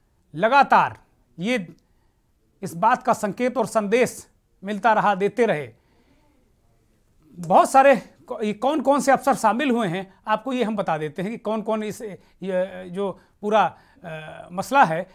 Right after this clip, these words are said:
इसमें कौन कौन अफसर राहुल गांधी की भारत जोड़ो यात्रा में शामिल हुए हैं। इसमें पूर्व, अ,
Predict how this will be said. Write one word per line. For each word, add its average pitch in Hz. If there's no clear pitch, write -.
इसमें 240
कौन 247
कौन 233
अफसर 214
राहुल 202
गांधी 185
की 208
भारत 185
जोड़ो 196
यात्रा 180
में 247
शामिल 156
हुए 113
हैं। 82
इसमें 226
पूर्व, 247
अ, 165